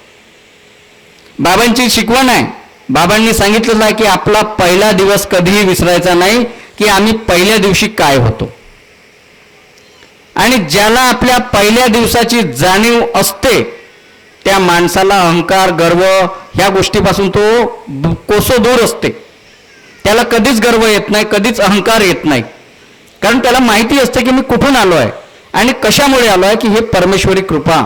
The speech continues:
आम्हाला मिळाली. आता आम्हाला करायचं काय? आम्ही मार्गात आलो,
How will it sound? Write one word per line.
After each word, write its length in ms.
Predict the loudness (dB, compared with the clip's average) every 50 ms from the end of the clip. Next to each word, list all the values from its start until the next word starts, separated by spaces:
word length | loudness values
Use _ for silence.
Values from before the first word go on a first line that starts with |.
| -4 -8 -16 -20 -20 -20 -20 -20 -14 _
आम्हाला 320 | -4 -2 0 0 2 2
मिळाली. 420 | 2 0 0 0 0 0 0 -2 -4 -6 -12 -18 -20 -20 -20 -20 -20 -20 -20 -20 -20 -20 -20 -20 _ _ _ _ _ _ _ _ _ _ -20 -20 -20 _ _ -10 -4
आता 280 | -4 -2 -2 0 0
आम्हाला 340 | 0 2 2 2 2 2 0
करायचं 540 | 0 0 0 0 2 2 2 2 0 0 -2
काय? 240 | 0 0 0 0 -2 -4 -6 -12 -18 -20 -20 -20 -20 -20 -12 -6
आम्ही 240 | -2 -2 0 0 0
मार्गात 400 | 2 0 0 0 0 0 0 0
आलो, 460 | 0 0 2 0 0 -2 -4 -8 -14